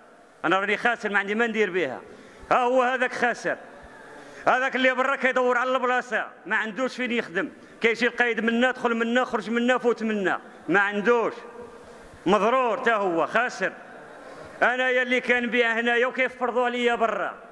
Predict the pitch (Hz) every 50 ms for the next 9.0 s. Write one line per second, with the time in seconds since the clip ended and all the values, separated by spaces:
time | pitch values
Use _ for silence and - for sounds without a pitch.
0 | - - - - - - - - - - - - - - - 240 277 254 - -
1 | 220 202 - - - - - - - - - - - - - - - 175 233 254
2 | 247 262 254 - - - 254 254 247 247 254 254 254 254 240 247 247 233 247 247
3 | 233 247 240 226 202 185 175 139 - - - - - - - - - - - 190
4 | 240 247 226 247 220 175 160 185 247 208 170 - 233 208 156 117 - - - -
5 | - - - - - - - - - 139 160 156 185 208 214 214 214 220 226 240
6 | 240 247 247 254 254 254 254 254 247 247 254 269 240 - 240 240 220 - - 196
7 | 160 - - - - - - 240 277 285 - 269 269 262 269 269 269 254 269 -
8 | 254 247 214 247 247 233 226 233 233 220 220 220 214 202 190 160 147 135 113 -